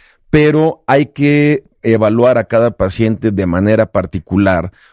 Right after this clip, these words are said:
porque no todos son candidatos a cirugía y en algunos casos pueden mantenerse solamente con vigilancia. El problema es cuando ya te afecta en tu vida sexual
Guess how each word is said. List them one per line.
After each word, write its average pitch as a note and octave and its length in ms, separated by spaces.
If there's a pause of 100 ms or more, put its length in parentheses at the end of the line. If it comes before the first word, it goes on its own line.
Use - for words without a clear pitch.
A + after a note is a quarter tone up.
porque G#2 260
no D3 160
todos D#3+ 320
son C#3+ 160
candidatos A2+ 840
a E2+ 100
cirugía F#2 720 (460)
y B2+ 460
en G#2 140
algunos A#2 420
casos A#2 420
pueden A#2 400
mantenerse G2+ 540
solamente G2 580
con G2 220
vigilancia. G#2 840 (480)
El A#2 140
problema G#3 380
es - 100
cuando A2 300
ya B2+ 200
te - 220
afecta B2+ 720
en G2+ 200
tu G2 180
vida G#2 260
sexual A2 580